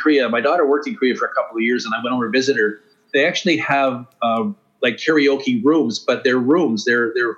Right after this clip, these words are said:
not for the, the general public. You come in with your family and your friends, and you bring your snacks and your drinks, and then you, you, you load up the karaoke machine and you can s-, play the songs you wish to. And they're often, they're often know some,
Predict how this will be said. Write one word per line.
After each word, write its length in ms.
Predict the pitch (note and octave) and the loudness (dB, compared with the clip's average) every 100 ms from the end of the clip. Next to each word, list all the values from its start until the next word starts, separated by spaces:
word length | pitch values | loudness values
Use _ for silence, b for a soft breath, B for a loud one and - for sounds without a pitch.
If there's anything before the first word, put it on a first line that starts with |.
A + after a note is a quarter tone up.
| _ | _
not 260 | C#3+ F3 - | -2 -2 0
for 100 | D#3 | 0
the, 220 | B2+ A#2+ | 2 0
the 160 | A2+ B2+ | 0 0
general 360 | D3 C3+ B2 G#2 | 2 0 0 -2
public. 380 | E3+ F3+ A#2 - b b _ | -4 -2 -4 -6 b b _
You 100 | C#3 - | -4 0
come 140 | D#3+ | 0
in 80 | D#3 | 2
with 160 | C3 | 0
your 80 | B2 | -4
family 460 | - D3+ D#3 C#3 B2 | -2 0 0 0 0
and 80 | A#2+ | -2
your 120 | G#2 | -2
friends, 400 | - E3+ C3+ A#2+ | -2 0 0 0
and 80 | A#2+ | -2
you 80 | A2 | 0
bring 180 | C3+ B2+ | 0 0
your 140 | A2+ | -2
snacks 400 | - C3 C3 - | -2 -2 -4 -4
and 100 | B2 | -2
your 100 | A2 | 0
drinks, 460 | G#2 D3+ - - _ _ - | 0 0 -2 -12 _ _ -4
and 100 | C3 | 0
then 140 | C#3 | 0
you, 160 | C#3 C3+ | 0 0
you, 180 | B2+ G#2+ - C3+ - | -2 -2 -2 -4 0
you 180 | C#3+ C3 | 0 2
load 200 | D3 D3+ | 4 2
up 140 | C#3+ | 0
the 60 | B2 | -4
karaoke 520 | - C#3+ C#3 C3 A2 | 0 2 2 2 0
machine 420 | B2+ - C3 C3 C3 A#2+ | -2 -2 -2 -4 -4 -6
and 100 | A#2+ | -6
you 100 | A#2+ | -10
can 160 | - G#2 - - | -12 -16 -16 -18
s-, 180 | - - | -20 -2
play 100 | C#3+ | -2
the 80 | B2 | 0
songs 360 | - C3+ B2+ B2 | -2 -2 0 0
you 60 | |
wish 200 | C3 D#3 - | 2 0 0
to. 240 | A2+ A2 b b | -4 -4 b b
And 100 | E3 | 0
they're 120 | D3 D3 | 2 2
often, 380 | E3 D#3 C3 B2+ | 0 -2 -4 0
they're 160 | B2+ | 0
often 280 | C#3 C#3 C#3 | 0 0 0
know 140 | C3 C3+ | 0 0
some, 180 | - | 0